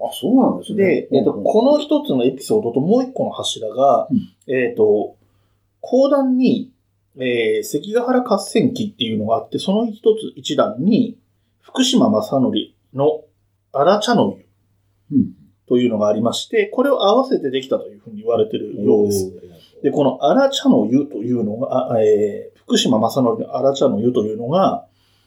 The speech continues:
Speaker 2: えーと、上方落語では、荒大名の茶の湯というタイトルで、えーと、別の落語になってます。
Speaker 1: そのタイトルは以前に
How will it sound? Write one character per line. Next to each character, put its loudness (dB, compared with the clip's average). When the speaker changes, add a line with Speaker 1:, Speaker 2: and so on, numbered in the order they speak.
Speaker 2:
え 0
ー -2
と、 -2
上 0
方 0
落 -2
語 -6
で -8
は、 0
荒 2
大 0
名 -2
の -4
茶 -2
の 2
湯 -6
と 2
い 0
う -6
タ 2
イ -2
ト -10
ル -12
で、 -2
え -4
ー -10
と、 -10
別 -2
の -2
落 -2
語 0
に -6
な -2
っ -6
て -16
ま -20
す。 -20
Speaker 1:
そ -6
の -2
タ -2
イ -6
ト 0
ル 0
は 4
以 -12
前 -2
に 2